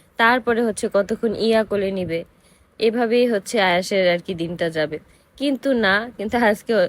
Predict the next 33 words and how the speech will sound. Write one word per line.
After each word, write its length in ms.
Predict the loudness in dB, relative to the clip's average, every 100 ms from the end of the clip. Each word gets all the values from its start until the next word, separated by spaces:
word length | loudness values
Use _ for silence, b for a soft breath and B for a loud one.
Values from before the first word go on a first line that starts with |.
| -2
অনেকক্ষণ 540 | -4 -4 -6 -6 -6 -4
হচ্ছে 320 | -6 -6 -4
বাসায় 340 | -2 -2 -2
থাকতে 400 | -4 -6 -6 -4
হয়েছে, 320 | -2 -2 -4 -6
মানে 260 | -4 -4
হচ্ছে 460 | -4 -6 -6 -6 -6 B B B B
আপুর 300 | -8 -4 -2
বাসায়। 460 | 0 -2 0 0 0 B B _
তো 80 | 6
এই 180 | 6 6
জন্য 300 | 2 2 2
আয়াস 300 | 2 0 -2
অনেক 300 | 0 2 0 -2
রাগ, 320 | 0 2 2 0
অনেক 400 | -4 -2 -4 -6
জেদ 340 | -6 -2 -2 -2
আয়াসের। 460 | -4 -4 -6 -8 -10 B B B B -6
তো 80 | -2
এই 100 | -2
যে 120 | 0 -2
এখন 200 | -2 -4
হচ্ছে 220 | -4 -2 -2
আমরা 280 | -2 -2 -4 -4
এসে 200 | -4 -2
পড়ছি, 340 | -2 -4 -4 -4
এসে 300 | -2 -2 0
দেখি 340 | 0 -2 -2
আপুদের 460 | -2 -2 -4 -2 -2
ডেকোরেশন 640 | -2 2 0 0 -4 -6 B B B -6
মানে 500 | -2 0 0 0 -2 -6 -18 -8
অর্ধেক 520 | 2 2 2 2 2 2 -6 2
কমপ্লিট 420 | 2 2 0